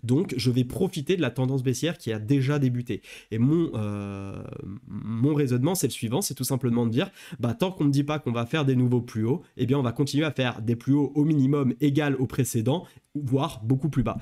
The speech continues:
Donc dans ce cas-là, je vais regarder au moment où j'ai cassé, quel est mon dernier plus haut. Mon dernier plus haut, c'est celui-ci. Je vais donc positionner mon stop loss au-dessus pour pas coller non plus. Donc par exemple ici. Et pour le coup, je vais bien aller chercher l'objectif théorique qui m'est donné par la tête. Et là, pour, j'ai un ratio de deux quatre-vingt-huit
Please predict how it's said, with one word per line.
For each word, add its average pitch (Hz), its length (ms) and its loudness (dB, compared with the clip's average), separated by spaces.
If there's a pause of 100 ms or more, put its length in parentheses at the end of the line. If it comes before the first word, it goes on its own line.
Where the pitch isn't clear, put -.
(280)
Donc 113 140 0
dans 190 100 0
ce - 80 -4
cas-là, 117 220 0
je 151 100 -4
vais 127 60 2
regarder 139 560 0
au 110 60 -2
moment 165 260 2
où 175 100 2
j'ai 139 120 2
cassé, 147 340 0
quel 147 160 2
est 147 40 2
mon 147 120 2
dernier 123 220 2
plus 113 160 -4
haut. 123 80 -2
Mon 123 120 0
dernier 120 280 0
plus 123 180 -4
haut, 107 160 -4 (240)
c'est - 180 -2
celui-ci. 120 560 -2 (300)
Je - 80 -10
vais 143 80 2
donc 143 220 2
positionner 143 500 2
mon 135 120 2
stop 139 260 -4
loss 135 320 -2
au-dessus 139 420 -2
pour 104 160 -10
pas 110 140 -4
coller 131 340 2
non 107 140 -4
plus. 233 240 0 (220)
Donc 107 100 -8
par 120 160 0
exemple 120 320 0
ici. 120 340 -2 (180)
Et - 120 -4
pour 135 160 0
le 104 80 2
coup, 220 180 0
je - 80 -2
vais 107 120 -2
bien 147 180 0
aller 131 120 2
chercher - 440 -2 (160)
l'objectif 120 480 0
théorique 131 340 2
qui 123 100 -2
m'est 113 120 2
donné 117 200 0
par 113 160 -4
la 87 120 -6
tête. 170 240 -4 (180)
Et 104 80 -6
là, 143 140 0
pour, 107 200 -6 (120)
j'ai 95 160 -10
un 85 60 -14
ratio 107 280 -2
de 117 60 2
deux 135 120 2
quatre-vingt-huit 120 640 0